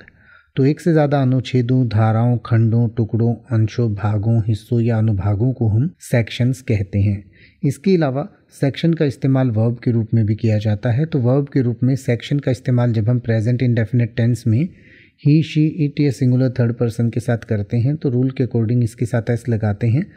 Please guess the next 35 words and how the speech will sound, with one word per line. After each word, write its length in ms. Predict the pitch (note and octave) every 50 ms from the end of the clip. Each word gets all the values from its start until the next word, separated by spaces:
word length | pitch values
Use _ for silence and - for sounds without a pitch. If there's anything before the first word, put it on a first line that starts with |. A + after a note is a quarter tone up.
| - - - - - _ _ C#3
जिससे 380 | A#2 A2 C#3 C3 - - D#3
सेक्शंस 680 | - - C3+ A#2+ A2+ - - - D3 C#3 C#3+ - -
बनता 320 | A2+ G#2+ G#2+ G#2+ G#2 G#2 A#2+
है। 140 | A#2+ C3 C#3+
और 80 | C#3
सेक्शंस 520 | A#2 - A#2+ A2 G#2+ - - C3 C3 A#2+ -
का 160 | - A#2+ A2+
अर्थ 120 | A2+ A2+ -
होता 220 | A#2+ A2+ - A#2+ A2+
है 460 | A2+ C3 F#3+ G#3+ - - - - _ _ _ _
कि 100 | - D3+
सेक्शन 500 | C3+ - - B2+ A2+ - - - C#3+ C#3+
करता 420 | C3+ - A#2+ G#2+ G#2 G#2 - A#2+ A2+
है 180 | A#2 D#3 B3+ B3 F3+
या 120 | D#3+ E3+
करती 420 | E3 - - A#2 G#2 - - A#2 A2
है। 140 | A2+ A2+
और 80 | A2+ A2
सेक्शन 420 | G#2 - B2+ A#2 - - D3+ C#3+
करने 340 | C#3 - C3+ A#2 A2+ C3 C#3
का 160 | B2+ - C3
अर्थ 120 | A#2+ A#2 - -
होता 220 | B2 - - A#2+
है 140 | A2+ A#2+ B2+
काटना, 580 | A#2+ - B2 G#2+ A#2 G#2+ - B2 A#2+ G#2+ A#2 E3 - _ _ -
हिस्सों 340 | D3 C#3 - - - E3 E3
में 200 | D#3+ D3+ D3+ C3+
भाग 260 | G#2+ F#2 A2 A2+ A#2+
करना, 420 | A#2+ - A#2+ A2+ G2+ G#2 G#2+ A2 - - _
विभाजित 500 | C3 B2+ A2+ G2 A2 G#2+ A2 G#2 - C3+
करना, 440 | - - B2+ G#2+ G2 G2+ G#2 A#2+ F#3 - _ _ _ _ _
तराशना 540 | B2+ A#2 B2 B2 B2+ B2 - - D3 B2 A2
या 160 | A#2+ B2 D3
प्रतिभाग 720 | C#3 - C3 A#2+ - - B2+ G#2+ G2+ G#2+ G#2 G#2+ G#2+ B2+ B2 -
करना। 440 | - G#2 F#2+ F#2+ G2 F#2+ F#2 F#2+